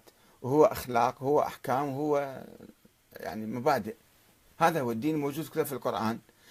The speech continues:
فانتخاب أبو بكر سواء كان صحيح ولا كان خطأ، ما له علاقة بالدين. مثل الآن انتخابات تجري، يمكن انتخابات تجري بصورة سليمة أو بصورة مو سليمة، بس المبدأ أنه الشعب هو مثلًا، آه،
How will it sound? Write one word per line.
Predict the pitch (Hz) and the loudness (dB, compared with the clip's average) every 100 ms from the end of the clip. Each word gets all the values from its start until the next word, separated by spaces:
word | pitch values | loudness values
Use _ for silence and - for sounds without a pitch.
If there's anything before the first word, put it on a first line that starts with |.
| - - | -20 -4
فانتخاب | 143 156 156 156 170 165 | 2 4 2 6 8 10
أبو | 156 202 | 8 8
بكر | 170 | 6
سواء | 139 151 160 | 6 6 6
كان | 165 175 | 4 0
صحيح | 165 147 180 185 | 0 0 0 2
ولا | 170 147 | 2 2
كان | 135 127 | 0 -2
خطأ، | 139 - - - | -2 -2 -4 -4
ما | 175 208 | 0 2
له | 156 | 2
علاقة | 135 123 107 | 2 0 0
بالدين. | 104 95 95 85 - - - - - | -2 -2 -4 -4 -12 -20 -20 -20 2
مثل | 190 190 | 4 6
الآن | 196 190 196 | 6 6 6
انتخابات | 180 160 156 156 160 160 | 4 0 0 4 4 2
تجري، | 135 120 135 - _ - - 156 | -4 -2 -4 -6 _ -20 -10 -2
يمكن | 165 180 | 0 2
انتخابات | 165 156 151 147 160 151 | 0 0 0 6 6 4
تجري | 160 139 131 | 0 -4 -6
بصورة | 120 - 147 | -6 0 2
سليمة | 131 127 123 131 143 | 2 2 2 0 2
أو | 151 | 2
بصورة | 123 - 151 | 2 2 2
مو | 147 131 | 2 0
سليمة، | 110 95 92 95 | 0 0 -2 -4
بس | 113 135 | -4 -2
المبدأ | 139 185 185 220 208 - _ - - - 135 | 4 6 8 10 8 4 _ -20 -20 -4 0
أنه | 147 | 2
الشعب | 143 190 - 156 | 4 4 6 4
هو | 156 160 143 151 - - | 6 6 6 4 0 -6
مثلًا، | 113 107 113 107 113 110 - | -4 -4 -4 -2 -2 -6 -10
آه، | 104 92 90 - | -10 -10 -10 -14